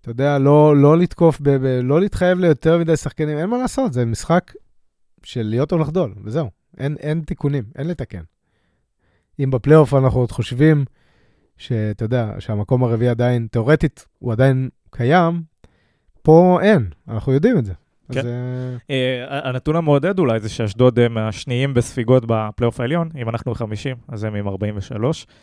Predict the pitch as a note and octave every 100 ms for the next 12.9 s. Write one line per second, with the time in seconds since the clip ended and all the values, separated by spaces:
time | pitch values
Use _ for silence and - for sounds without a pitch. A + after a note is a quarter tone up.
0 | _ - A#2 C3 C3 B2 D3 C3+ E3+ A#2+
1 | F2+ F2 F2+ F#2+ C3+ A2 E2+ _ _ -
2 | A#2 F#2+ - - - B2 A2+ G#2+ G#2 G#2+
3 | - - A#2 D#3 A#2 G#2 G#2 C3 C#3+ D3
4 | C#3 B2+ B2+ B2 - F#2 - B2 C3+ C#3
5 | D#3+ C#3+ C#3 C3 B2+ E3+ D#3+ G#2+ - _
6 | - A#2 A#2 - _ - - - - C3
7 | C3+ C3+ C3+ C3+ C3+ C3+ C#3+ A#2+ - _
8 | _ _ _ D#3 D3 A#2+ B2 A#2+ F3+ G3+
9 | G#3+ F3 D#3 C3+ - C3+ C3+ - A#2 E3
10 | B2+ G#2 D3+ D#3 C3 G#2+ A2 B2+ A2+ -
11 | A#2+ A2 G#2 B2 A2+ A2 A2 - A2 A2
12 | G#2+ G#2 G2+ G#2 G2 F#2+ - G2